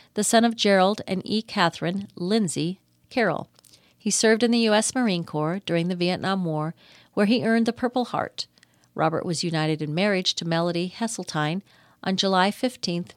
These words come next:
nineteen seventy-two. He was a proud member of Union eighty-nine as an iron worker, retiring in two thousand five. He enjoyed fishing, hunting, camping, playing cards,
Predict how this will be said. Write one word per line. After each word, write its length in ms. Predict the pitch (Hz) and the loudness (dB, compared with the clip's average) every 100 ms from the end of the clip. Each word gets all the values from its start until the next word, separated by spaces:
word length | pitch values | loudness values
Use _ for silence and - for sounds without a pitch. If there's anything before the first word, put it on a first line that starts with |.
| - | -6
nineteen 340 | 151 - 175 | -4 -4 -6
seventy-two. 840 | 170 156 156 165 - 196 170 151 170 _ _ _ _ | -2 -4 -4 -6 -4 -2 -2 -4 -10 _ _ _ _
He 120 | 202 | -2
was 140 | 202 | 0
a 60 | 202 | 0
proud 360 | - 190 208 226 | 2 4 4 2
member 300 | 190 170 175 | 0 0 -2
of 220 | 185 180 | -4 -2
Union 440 | 202 196 160 160 - | -2 -2 -2 -6 -4
eighty-nine 720 | 170 185 202 151 151 160 - 185 | -4 -2 -2 -2 -2 -6 -8 -6
as 100 | 202 | -6
an 140 | - | -6
iron 360 | - 196 196 151 | -2 -2 -2 -4
worker, 420 | 147 - 139 175 _ - _ | -6 -8 -10 -10 _ -20 _
retiring 540 | 208 220 214 220 220 233 | -4 0 4 4 4 0
in 100 | 226 | -2
two 160 | - | -4
thousand 420 | 196 165 160 175 - | -2 0 0 -6 -4
five. 360 | 175 135 135 - _ _ _ _ | -2 -2 -6 -12 _ _ _ _
He 140 | - 214 | -2 0
enjoyed 420 | 202 196 190 214 | 2 2 2 0
fishing, 520 | - 190 - 208 262 _ - | -2 -2 -2 -2 -6 _ -6
hunting, 520 | 165 170 175 196 240 _ | -4 -4 -4 -4 -6 _
camping, 500 | - 185 160 143 185 226 _ _ - | -6 -4 -4 -6 -8 -10 _ _ 0
playing 300 | 214 226 262 | 2 2 2
cards, 500 | 214 175 185 - | 0 0 0 -6